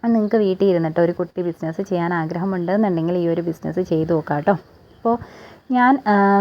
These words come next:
കുഞ്ഞിലേ തന്നെ ആഗ്രഹിച്ചിട്ടുള്ളൊരു കാര്യമാണ് ഫാഷൻ ഡിസൈനർ ആവുക എന്നുള്ള കാര്യം. എനിക്കൊരു, തോന്നുന്നു, ഒരു ആറാം ക്ലാസ്സൊക്കെ കഴിഞ്ഞപ്പോൾ തന്നെ എൻ്റെ അടുത്ത് എന്താവാനാണ് ആഗ്രഹം എന്ന് ചോദിച്ചാൽ എനിക്കൊരൊറ്റ മറുപടി ഉണ്ടായിരുന്നുള്ളൂ, ഫാഷൻ ഡിസൈനർ ആവുക എന്നുള്ളത്. അതൊരു ഉറച്ച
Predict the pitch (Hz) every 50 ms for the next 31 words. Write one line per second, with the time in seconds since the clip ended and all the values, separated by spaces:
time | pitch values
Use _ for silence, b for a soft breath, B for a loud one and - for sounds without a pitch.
0 | 202 - - 233 233 233 240 240 247 247 233 208 185 180 180 196 202 - - 185
1 | 180 175 170 180 180 185 190 - 180 - 196 175 175 185 185 185 185 175 170 170
2 | 175 175 165 160 160 180 - - 196 196 - - 220 214 214 214 202 196 196 196
3 | 190 185 170 165 170 175 170 170 175 165 160 165 170 165 156 151 151 226 302 B
4 | B B B B B B 269 262 254 - 262 254 262 262 247 - - - 233 220
5 | 226 226 226 226 226 220 214 208 208 202 208 208 208 208 208 214 208 214 208 220
6 | 208 190 185 185 - 196 196 - 180 180 180 180 180 180 180 185 180 185 - -
7 | 208 - B B B B B B B B 254 247 247 247 233 214 208 208 208 208
8 | 208 196 190 190 190 185 180 175 185 190 190 202 202 196 202 196 196 175 175 170
9 | - 190 190 220 247 262 254 254 247 233 202 - - 220 214 202 202 185 185 185
10 | 180 196 202 185 175 170 175 170 180 185 185 175 165 175 220 - - 226 214 -
11 | 220 208 208 196 202 190 190 196 190 180 170 165 160 160 165 170 175 175 175 170
12 | 156 151 156 156 226 311 - _ - - - - 226 240 254 262 262 233 214 214
13 | - - -